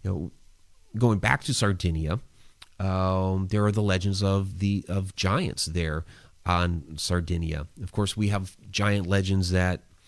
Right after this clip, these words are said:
uh, permeate all throughout the world. So were, you know, were the Atlanteans a, a giant race of people?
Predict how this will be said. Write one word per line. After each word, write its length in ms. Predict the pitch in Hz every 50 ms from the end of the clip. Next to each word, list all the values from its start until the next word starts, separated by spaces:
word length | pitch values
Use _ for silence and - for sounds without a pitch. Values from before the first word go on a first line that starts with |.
| - - - - - - - -
uh, 380 | 95 92 90 90 90 90 87 -
permeate 440 | - - 113 107 104 101 98 98 -
all 220 | - 95 98 98 98
throughout 320 | - - 95 90 90 -
the 60 | 90
world. 280 | 90 113 - - - -
So 320 | - - 101 95 95 95
were, 500 | 95 92 92 95 95 95 92 92 90 87 - - - - - - - - - - -
you 140 | 101 95 92
know, 80 | 82
were 260 | 64 71 95 98 98 90 92 - - - _ _ _ _ _
the 140 | 92 98 95
Atlanteans 640 | 90 80 90 104 131 185 - - 90 80 71 - - -
a, 340 | 90 92 90 90 87 85 - 80 78 - - _ _ _ _ _ _
a 160 | 90 95 92 - - _ - - 82
giant 520 | 95 - - 107 101 101 101 98 101 92 -
race 400 | 110 101 104 113 117 98 - -
of 160 | 85 80 -
people? 400 | - - 80 - - - 80 80